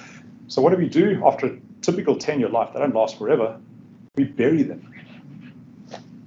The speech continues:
So that cost there is not sitting in, in, uh, L C O E, and that's part of what I'm working on now, amongst all the other stuff I'm busy doing, is to determine how do you factor in a, a cost of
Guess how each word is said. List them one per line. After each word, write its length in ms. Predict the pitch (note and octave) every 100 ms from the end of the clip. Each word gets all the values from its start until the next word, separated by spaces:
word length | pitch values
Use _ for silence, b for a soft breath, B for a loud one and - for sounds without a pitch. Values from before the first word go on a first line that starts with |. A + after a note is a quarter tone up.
| - - - - _ _
So 140 | - A2
that 220 | C#3+ -
cost 260 | A#3 -
there 160 | G3 A#3+
is 140 | -
not 180 | A2 A2
sitting 240 | - A#2 A2
in, 260 | G#2 G2 -
in, 240 | A#2+ A2+ G#2+
uh, 180 | G#2+ -
L 120 | B2
C 160 | A#2+ A#2+
O 80 | A2
E, 40 |
and 100 | A2+
that's 240 | C3 - -
part 320 | - D#3+ E3+
of 60 |
what 140 | A#2 B2
I'm 120 | - _ _
working 340 | B2+ C#3 C3+ A2
on 180 | G2+
now, 380 | B2 B2 G2 - -
amongst 300 | A2+ A#2 A2+
all 80 | A#2+
the 80 | G#2+
other 100 | A2
stuff 240 | - G2+
I'm 100 | G2+
busy 180 | G2 G2+
doing, 260 | A#2+ G#2+ - B B
is 120 | -
to 120 | -
determine 460 | A2+ A#2 C3+ C3+ A#2
how 260 | - C#3 F3+
do 100 | G3
you 80 |
factor 460 | - C#3 C3 - B2
in 260 | B2+ G#2+ -
a, 360 | A2+ A2+ G#2+ - B B
a 80 | -
cost 540 | - - E3+ - - -
of 480 | A#2+ A2+ A#2 G#2+